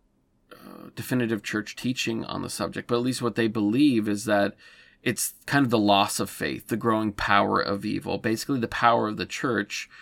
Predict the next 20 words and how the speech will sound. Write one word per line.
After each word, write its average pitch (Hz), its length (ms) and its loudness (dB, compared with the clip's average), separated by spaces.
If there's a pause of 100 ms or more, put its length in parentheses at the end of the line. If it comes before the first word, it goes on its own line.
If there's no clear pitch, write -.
(180)
through 127 120 0
the 113 120 0
faith 110 320 0
of 101 120 -2
its - 140 -8
followers 110 600 2
is 107 160 -6
low. 95 400 -2 (560)
Um, 98 520 -4 (200)
evil 131 320 6
has 107 120 0
grown 151 260 4
in 143 80 4
power, 101 280 2
so - 160 -4
like 101 200 0
a 101 60 0
battery 101 580 8
running 98 340 2
low, 113 720 8